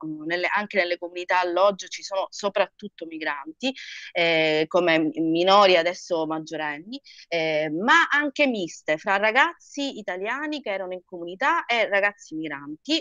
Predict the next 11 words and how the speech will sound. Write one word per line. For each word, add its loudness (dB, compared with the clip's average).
aiutandoli 0
a -2
trovare 0
delle -2
case -2
in -10
cui -2
condividevano -2
il, -6
eh, -4
l'affitto. 0